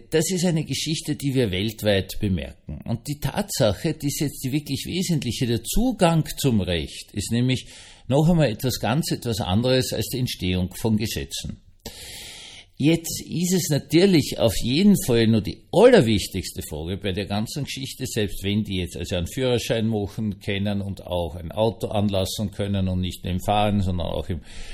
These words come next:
stehenden Auto sitzen dürfen, et cetera, et cetera, ist eine Sache in Saudi-Arabien natürlich völlig klar, ob's der Mann erlaubt.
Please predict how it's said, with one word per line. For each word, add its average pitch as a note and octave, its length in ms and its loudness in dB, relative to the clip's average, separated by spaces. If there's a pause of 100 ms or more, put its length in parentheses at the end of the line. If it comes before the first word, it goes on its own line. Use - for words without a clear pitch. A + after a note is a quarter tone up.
stehenden B2+ 540 2
Auto A2 340 2
sitzen G#2+ 460 -2
dürfen, G#2 340 -2
et F#2 180 -10
cetera, F#2 340 -2
et E2 100 -4
cetera, C3+ 420 0 (1160)
ist - 260 -6
eine C#3+ 260 2
Sache B2+ 300 -2
in A2 80 0
Saudi-Arabien G2+ 640 2
natürlich F#2 420 -2
völlig G2 300 -2
klar, C3 380 4 (640)
ob's - 240 2
der C#3 100 6
Mann E2 440 4
erlaubt. A2 580 6